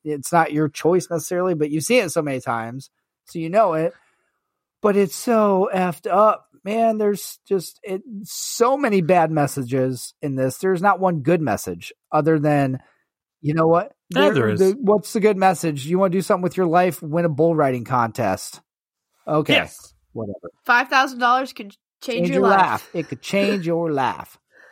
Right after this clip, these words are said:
Speaker 1: Um, so I have to just go in the middle because I did like it, and it's, like, nostalgic for me.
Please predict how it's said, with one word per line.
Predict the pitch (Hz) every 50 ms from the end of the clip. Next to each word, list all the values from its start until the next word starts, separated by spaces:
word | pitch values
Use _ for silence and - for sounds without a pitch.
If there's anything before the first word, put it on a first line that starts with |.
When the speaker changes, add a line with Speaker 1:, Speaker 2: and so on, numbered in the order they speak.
| - - _ _ _ -
Speaker 1:
Um, | 185 180 185 185 185 185 185 180 170 165 - _ _ _ _ _ _ _ _
so | _ - - 214
I | 196 202 202
have | 202 220 254 285 277
to | 302 226
just | 202 180 -
go | 226 208 208
in | 190 180
the | 180 170
middle | 170 175 175 165 156
because | 143 175 165 - 185 175 170
I | 180 170
did | 151 190 202 170
like | 165 151 147 147 151 156 170 180 - -
it, | 196 202 196 165
and | 165 165
it's, | 160 147 - - - - -
like, | - 165 156 - 139
nostalgic | 143 151 - - - 131 127 135 151 143 170 -
for | - - 202
me. | 190 202 208 208 175 -